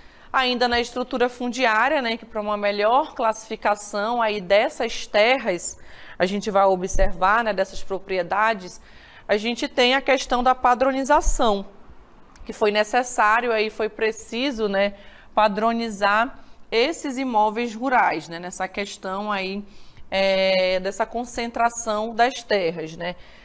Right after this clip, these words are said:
denominadas aí de módulos. Aqui a gente tem os módulos rural e os módulos fiscais, né?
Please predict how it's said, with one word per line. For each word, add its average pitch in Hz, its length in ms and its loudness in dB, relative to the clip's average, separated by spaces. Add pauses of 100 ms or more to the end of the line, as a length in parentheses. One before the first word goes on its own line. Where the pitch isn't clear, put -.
(140)
denominadas 226 800 2
aí 220 260 4
de 202 140 -4
módulos. 226 840 2
Aqui 208 220 -2
a 202 40 0
gente 202 220 -10
tem 196 220 -8
os 196 140 -8
módulos 180 580 -6
rural 185 800 -2 (540)
e 247 380 -2 (120)
os 269 200 -4
módulos 226 600 0
fiscais, 165 800 -2
né? 165 260 -10